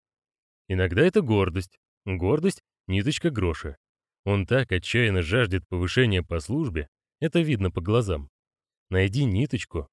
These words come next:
а дальше всё пойдёт как по маслу. А теперь Стэнли. Ну что ж, Стэнли. Это должно быть просто. Когда Мокрест снова вошёл в магазин, Большой Дэйв изучал под микроскопом булавку.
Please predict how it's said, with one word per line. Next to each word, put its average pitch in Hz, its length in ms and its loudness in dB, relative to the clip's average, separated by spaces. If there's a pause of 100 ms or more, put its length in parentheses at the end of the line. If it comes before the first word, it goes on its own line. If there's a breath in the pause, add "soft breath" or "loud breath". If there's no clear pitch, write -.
а 87 180 0
дальше 175 340 2
всё 160 160 0
пойдёт 107 400 2
как - 180 -4
по 101 120 0
маслу. 78 420 -6 (1160)
А 90 140 0
теперь 151 360 -2
Стэнли. 87 640 0 (680)
Ну 104 160 2
что 80 240 -6
ж, - 160 -20
Стэнли. 80 540 -6 (680)
Это 156 220 0
должно 147 320 4
быть 123 180 -2
просто. 78 460 -6 (1000)
Когда 98 280 2
Мокрест 107 480 0
снова 98 360 0
вошёл 85 300 -2
в 85 40 -6
магазин, 87 500 0 (360)
Большой 107 380 4
Дэйв 147 300 4
изучал 95 360 2
под 95 140 -2
микроскопом 110 680 0
булавку. 110 520 -2